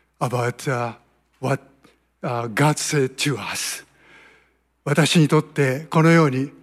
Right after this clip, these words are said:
神様からのメッセージを皆さんにお伝えすることができる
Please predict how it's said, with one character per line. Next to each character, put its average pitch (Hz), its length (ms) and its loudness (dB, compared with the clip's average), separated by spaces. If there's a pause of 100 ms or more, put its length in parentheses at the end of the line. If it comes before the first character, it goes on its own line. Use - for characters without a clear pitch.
神 185 220 4
様 147 240 -2
か 151 100 -4
ら 135 100 -4
の 127 120 -6
メ 151 100 2
ッ 156 40 2
セ 151 180 -2
ー 127 40 -2
ジ 113 180 -6
を 196 120 0 (580)
皆 170 200 6
さ 156 140 -2
ん 135 60 -2
に 139 60 0
お 147 100 2
伝 180 280 2
え - 20 4
す 180 140 -2
る 180 80 0
こ 190 120 -4
と 170 120 0
が 135 100 -2
で 147 160 -2
き 165 140 0
る 131 200 -2